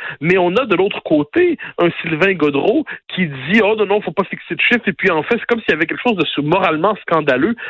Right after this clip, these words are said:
à parler des seuils d'immigration. Et là, ce qui m'a amené à faire ce commentaire, c'est que la présidente sortante des jeunes péquistes, euh, qui est pas n'importe qui, qui est une figure qui compte dans le parti, Frédéric Saint-Jean, euh, dit, « Bon, ben, ok, on peut parler d'immigration, mais à condition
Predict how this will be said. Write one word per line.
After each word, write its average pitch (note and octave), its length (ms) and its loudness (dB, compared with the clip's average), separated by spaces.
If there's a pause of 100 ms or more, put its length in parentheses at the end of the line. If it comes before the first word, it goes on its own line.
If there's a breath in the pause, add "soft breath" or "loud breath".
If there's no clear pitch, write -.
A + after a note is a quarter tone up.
(140 loud breath)
à C#3 100 2
parler D#3+ 380 2
des C#3+ 180 2 (100)
seuils E3+ 160 2
d'immigration. C3+ 800 -2 (280 loud breath)
Et D3+ 100 6
là, B3 200 2
ce - 60 -18
qui - 80 -8
m'a D#3 140 4
amené D#3 180 0
à G3+ 60 0
faire F#3+ 200 -2
ce D#3+ 60 -4
commentaire, D3 640 2
c'est - 80 -10
que D3 100 -10
la C3 120 2
présidente F#3 520 -2
sortante F#3+ 380 -4
des B2+ 120 0
jeunes C#3+ 200 0
péquistes, C3 560 0 (300 loud breath)
euh, A#2 80 4
qui - 140 -2
est - 60 0
pas A#3+ 100 2
n'importe F3 380 0
qui, - 160 -10
qui - 120 -12
est C3+ 80 -8
une D#3+ 100 -4
figure D#3+ 300 -2
qui D3+ 140 -14
compte E3+ 200 0
dans D3 80 2
le C3 60 -2
parti, - 320 -4
Frédéric D3 380 0
Saint-Jean, C#3 380 0 (400 loud breath)
euh, C#3+ 320 2 (760)
dit, « F#3 160 4
Bon, F#3 260 2
ben, D3+ 200 2
ok, E3 280 0
on C4 100 0
peut G#3 100 0
parler F#3 180 2
d'immigration, F3 640 -2
mais G3 80 0
à D#3 80 0
condition F#3+ 800 -2